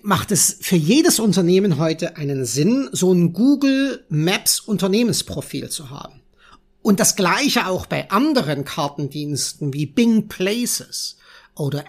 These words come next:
Apple Maps oder in so Services wie, äh, meine Stadt punkt de oder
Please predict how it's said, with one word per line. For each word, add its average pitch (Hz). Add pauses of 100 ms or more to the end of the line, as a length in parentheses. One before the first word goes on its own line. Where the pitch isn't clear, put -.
Apple 185
Maps 175 (400)
oder 190
in 180
so 147
Services 160
wie, 143
äh, 135 (2000)
meine 165
Stadt -
punkt 156
de 143 (1080)
oder 170